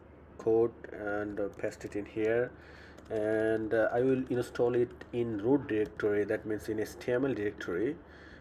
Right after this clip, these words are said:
So when I will install it, it's, it will automatically, it will just, uh, sync with my this folder, so it will install in also. We'll see the f-, changes files and folder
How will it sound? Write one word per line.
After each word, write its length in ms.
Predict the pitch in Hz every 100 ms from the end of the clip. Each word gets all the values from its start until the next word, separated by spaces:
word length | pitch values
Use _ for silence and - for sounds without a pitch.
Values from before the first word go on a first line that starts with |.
| -
So 180 | - 113
when 260 | 110 139
I 80 | 135
will 200 | 139 131 -
install 460 | 123 - 127 123
it, 200 | 113 110
it's, 260 | 110 - -
it 120 | 120 131
will 140 | 113
automatically, 1040 | - 143 175 160 117 107 110 107 104 101 101
it 220 | 113 -
will 240 | 107 104 98
just, 480 | 104 101 - - 104
uh, 260 | 101 98 - - - - -
sync 540 | - 127 123 104 -
with 180 | 110 -
my 180 | 104 98
this 220 | 98 95
folder, 460 | - 104 98 85 - -
so 180 | 101 98
it 140 | 98
will 200 | 107 98 101
install 400 | 104 101 - 95
in 140 | 98
also. 360 | 98 98 - 82 - - -
We'll 160 | 120 120
see 280 | - 113 104
the 180 | 104
f-, 160 | 98 - -
changes 500 | - 123 113 110 -
files 520 | - 104 104 101 101
and 120 | 101
folder 520 | - 143 135 104 98